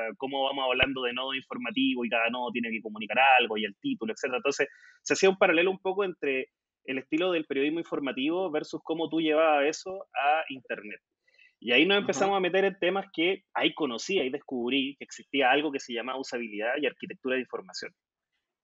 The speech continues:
Speaker 1: Entendí la importancia que tenía en el término de estructurar la información para que pudiera ser consumida de buena forma, de que se le tenía que entregar al usuario,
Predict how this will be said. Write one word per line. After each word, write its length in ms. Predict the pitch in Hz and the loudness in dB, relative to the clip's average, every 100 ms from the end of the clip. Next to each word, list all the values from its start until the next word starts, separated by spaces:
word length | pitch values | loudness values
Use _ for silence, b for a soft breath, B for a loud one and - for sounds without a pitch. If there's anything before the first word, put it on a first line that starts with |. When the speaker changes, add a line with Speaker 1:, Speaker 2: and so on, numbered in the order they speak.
| _ _ _ B B B - | _ _ _ B B B -6
Speaker 1:
Entendí 340 | 123 127 151 | -2 4 6
la 60 | 160 | 6
importancia 580 | - - 160 160 180 | 4 2 4 4 4
que 100 | 165 | 4
tenía 300 | 160 151 165 | 4 4 2
en 60 | 160 | 2
el 100 | 156 | 0
término 460 | 151 156 156 151 143 | 0 2 2 2 4
de 280 | 143 156 - | 4 4 0
estructurar 800 | 135 - 139 - 131 135 156 165 | -6 -4 -6 -2 4 4 4 2
la 80 | 147 | -2
información 640 | - 143 131 - 151 156 | -2 -8 -8 -6 -6 -4
para 160 | 143 123 | -6 -6
que 100 | 117 | -8
pudiera 240 | 127 139 | -2 -2
ser 160 | - 135 | -4 -10
consumida 440 | 131 - 120 135 | -10 -12 -10 -6
de 60 | 135 | -4
buena 200 | 127 117 | -4 -4
forma, 400 | 180 180 165 170 - b b - | 0 2 2 -4 -8 b b -4
de 180 | 113 | -2
que 460 | 107 117 113 117 113 | 2 4 4 4 2
se 140 | - 120 | 0 -4
le 80 | |
tenía 200 | 117 135 | 0 0
que 60 | 131 | 0
entregar 380 | 123 123 127 131 | -2 0 0 2
al 80 | 127 | -2
usuario, 720 | - 139 139 135 135 135 | -2 0 2 2 0 0